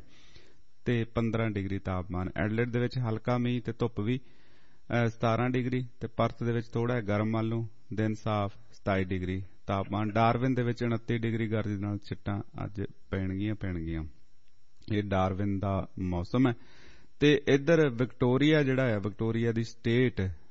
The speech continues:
ਉਹ, ਅਹ, ਅਪ੍ਰੈਲ ਜਿਹੜਾ ਮਹੀਨਾ ਆ, ਉਹ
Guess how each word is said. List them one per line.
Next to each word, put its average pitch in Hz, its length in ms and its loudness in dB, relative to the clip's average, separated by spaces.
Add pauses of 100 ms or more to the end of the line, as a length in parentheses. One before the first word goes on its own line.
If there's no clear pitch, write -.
(360)
ਉਹ, 120 580 2 (920)
ਅਹ, 117 460 2
ਅਪ੍ਰੈਲ 113 540 4 (800)
ਜਿਹੜਾ 110 200 2
ਮਹੀਨਾ 113 580 2
ਆ, 90 40 -4 (580)
ਉਹ 120 260 2